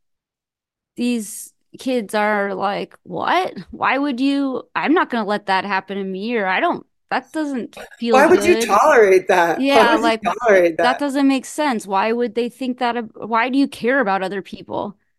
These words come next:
Speaker 2: In that
Speaker 1: Like,
Speaker 2: way,
Speaker 1: I don't
Speaker 2: right.
Speaker 1: understand. It doesn't make sense to me. Like, just, you
Speaker 2: Totally.
Speaker 1: know, which, and it doesn't. It's like, what,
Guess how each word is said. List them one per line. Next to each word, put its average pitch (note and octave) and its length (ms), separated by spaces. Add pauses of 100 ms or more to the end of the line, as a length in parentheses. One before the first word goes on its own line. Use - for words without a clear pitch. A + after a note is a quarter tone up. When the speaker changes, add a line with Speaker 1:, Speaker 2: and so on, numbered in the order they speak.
(300)
Speaker 2:
In D4+ 140
that C#4 200
Speaker 1:
Like, A#3+ 80
Speaker 2:
way, D4 80
Speaker 1:
I E4 80
don't A#3+ 120
Speaker 2:
right. A#3+ 100
Speaker 1:
understand. A3+ 760
It G3+ 120
doesn't G#3+ 280
make A3 140
sense C4+ 300
to A#3+ 100
me. G#3 240
Like, F#3 420 (300)
just, - 400
you - 60
Speaker 2:
Totally. C4+ 120
Speaker 1:
know, B3+ 120
which, B3+ 180
and C#4 140
it B3+ 140
doesn't. G#3+ 460
It's G#3+ 100
like, G#3+ 180
what, A#3+ 280